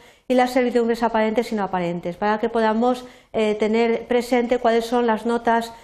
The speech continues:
que distinguen una u otra clase de servidumbre. La primera clasificación es la de las servidumbres prediales y personales.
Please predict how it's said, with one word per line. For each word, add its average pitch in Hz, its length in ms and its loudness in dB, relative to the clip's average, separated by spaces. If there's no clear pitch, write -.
que 240 140 4
distinguen 240 560 0
una 233 340 2
u 220 100 0
otra 220 220 0
clase 214 380 -2
de 220 100 0
servidumbre. 175 720 -6
La 254 200 0
primera 262 460 4
clasificación 285 920 0
es 233 380 0
la 240 160 2
de 240 120 2
las 220 160 2
servidumbres 226 460 0
prediales 226 500 2
y 240 40 -4
personales. 247 800 0